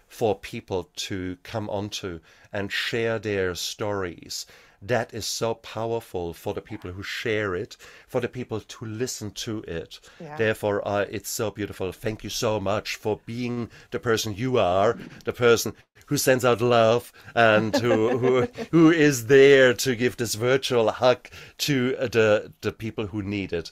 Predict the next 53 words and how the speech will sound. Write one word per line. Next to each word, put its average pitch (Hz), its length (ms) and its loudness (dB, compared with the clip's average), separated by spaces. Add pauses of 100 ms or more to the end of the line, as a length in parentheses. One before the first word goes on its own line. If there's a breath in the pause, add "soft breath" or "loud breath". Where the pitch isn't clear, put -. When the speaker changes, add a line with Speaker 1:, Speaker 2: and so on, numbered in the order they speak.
(200 loud breath)
Speaker 1:
So - 140 -6
thank 110 220 0
you 101 60 -10
Speaker 2:
Amen. - 60 -6
Speaker 1:
so 101 120 -2
much 90 180 -4
for 98 80 -8
the 90 80 -4
work 87 220 -4
that 87 160 -10
you 104 120 -4
are 107 60 0
doing. 76 320 -10 (400)
Speaker 2:
Well, 214 240 -14
thank 240 240 -2
you. 208 80 2
And 226 120 -2
thank 302 220 -2
you 320 60 -6
for 311 140 -6
being 285 280 -4
with 220 160 -4
us 185 220 -4
today. 165 320 -2
I 170 160 -2
just 170 260 -14
have 202 100 -12
Speaker 1:
Mm. 202 140 -2
Speaker 2:
enjoyed 240 380 -2
this 262 160 -6
immensely, 190 560 -4
and 185 100 -6
I 185 80 -2
would 180 140 -6
like 233 260 -2
to 240 80 -6
continue 233 540 -4
going 202 240 -2
on, 185 180 -4
but 170 120 -6
I 165 100 0
know 180 260 -4 (240 loud breath)
you 214 80 2
have 220 120 0
a 226 60 2
hard 214 300 2
stop, 185 460 0
and 156 240 -8
so 170 400 -2
Speaker 1:
Oh. 92 100 -6 (100)
Speaker 2:
we 190 140 -4
will, 190 220 0
uh, 175 260 0